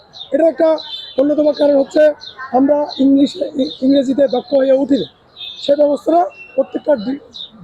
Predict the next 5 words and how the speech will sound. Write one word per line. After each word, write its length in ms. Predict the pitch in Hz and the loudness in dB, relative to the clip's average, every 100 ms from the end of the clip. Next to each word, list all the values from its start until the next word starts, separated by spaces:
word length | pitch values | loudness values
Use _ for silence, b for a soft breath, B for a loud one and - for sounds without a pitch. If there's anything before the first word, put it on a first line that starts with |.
| - | -8
ডিপার্টমেন্টে 440 | 254 - 294 320 | -6 0 0 2
চালু 220 | 320 330 | 0 0
করা। 200 | 254 - - - - - - - - - - - - - | 0 -4 -6 -16 -18 -18 -18 -20 -20 -20 -20 -20 -14 -4
আন্তর্জাতিক 500 | 269 311 277 294 294 | -2 0 0 0 0
গবেষণা 400 | 247 285 269 320 | 0 0 2 2